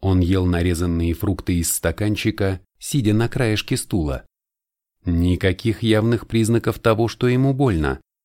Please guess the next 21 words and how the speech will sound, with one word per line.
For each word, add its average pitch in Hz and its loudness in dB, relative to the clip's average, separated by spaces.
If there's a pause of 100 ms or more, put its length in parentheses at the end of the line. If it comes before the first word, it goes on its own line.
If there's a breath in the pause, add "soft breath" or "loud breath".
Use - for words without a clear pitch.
(180)
доложил 127 2
мне 113 0
Элиот. 69 -2 (680)
Чтобы 85 0
избавиться 85 -2
от 80 -2
этого 85 -2
пассажира, 85 -4 (300)
нам 107 2
пришлось 123 -2
изрядно 117 0
поднапрячься 110 -2 (260)
и 107 2
даже 135 0
пойти 120 -2
на 110 2
подкуп - -4
в - -2
виде 110 0
укола 98 0
гидроморфона. 82 -4